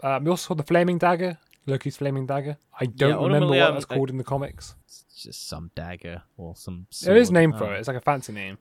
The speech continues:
Speaker 2: Oh, yeah. What do you think of the way they get in, uh, in chanting it? I mean, they had to do something. <laughs>
Speaker 1: It's fine. It works.
Speaker 2: It's kinda like, "Oh, we're gonna hold hands and have the power of friendship or sexual energy between
Speaker 1: <laughs>
Speaker 2: ourselves."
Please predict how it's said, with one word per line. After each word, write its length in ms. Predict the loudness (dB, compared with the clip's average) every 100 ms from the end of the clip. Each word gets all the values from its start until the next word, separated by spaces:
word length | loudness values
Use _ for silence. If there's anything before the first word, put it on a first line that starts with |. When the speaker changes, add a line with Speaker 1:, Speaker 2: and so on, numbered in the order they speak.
| _
Speaker 2:
Oh, 160 | 4 6
yeah. 240 | 6 2 -8 _ _ _
What 80 | -8
do 80 | -4
you 60 |
think 180 | -2 0
of 140 | 0 0
the 100 | 2
way 160 | 2
they 160 | 2 2
get 220 | 2 0
in, 260 | 0 -4 -10 _
uh, 280 | -2 0 0
in 220 | -2 -6 -8
chanting 460 | -6 -4 -4 -6 -10
it? 140 | -10 _
I 100 | -6
mean, 140 | -2 2
they 60 |
had 140 | 4 4
to 60 | 2
do 120 | -4
something. 460 | -4 -6 -4 -6 -8
<laughs> 260 | -12 -12 _ _
Speaker 1:
It's 160 | -8
fine. 440 | 0 2 2 -2 -8 _ _ _
It 140 | -6
works. 560 | 2 2 2 -2 -12 -12 _ _
Speaker 2:
It's 200 | -20 -10
kinda 300 | -2 -2 0
like, 300 | -4 -6 -4
"Oh, 300 | -2 0 -2
we're 80 | -2
gonna 180 | -2
hold 240 | 0 0 0
hands 480 | 0 0 -2 -8 -12
and 120 | -12 _ -8
have 260 | -4 -4
the 80 | -4
power 520 | -4 -2 0 0 -2
of 60 | -4
friendship 800 | -4 -2 -2 -2 -8 -10 -8 -8
or 220 | -8 -12
sexual 540 | -16 -6 -6 -4 -4 -4
energy 380 | -6 -8 -12
between 340 | -12 -10 -8 -6
Speaker 1:
<laughs> 120 | -2
Speaker 2:
ourselves." 580 | -2 0 0 0 -2